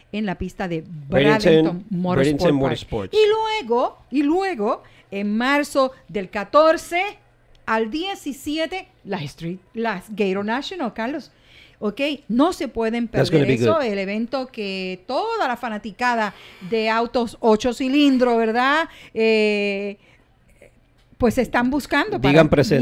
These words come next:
Speaker 1: vienen, vienen todos los años y al, al, a la pista de Gainesville,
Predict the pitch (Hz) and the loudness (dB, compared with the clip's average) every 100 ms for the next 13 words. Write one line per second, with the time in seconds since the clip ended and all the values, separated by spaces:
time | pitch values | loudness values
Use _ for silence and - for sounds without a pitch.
0 | 120 131 262 240 196 254 285 285 285 269 | 2 0 -2 -4 -2 0 0 2 2 2
1 | 254 254 262 277 - - - 254 294 302 | -2 -6 -6 -8 -14 -20 -8 -4 -4 -6
2 | _ - 180 180 180 - 180 175 175 175 | _ -10 -6 -6 -8 -8 -8 -8 -8 -10
3 | - 180 175 214 - 220 180 151 247 339 | -8 -8 -6 -8 -4 -4 -4 -2 -2 -2
4 | - 151 143 | -6 -12 -14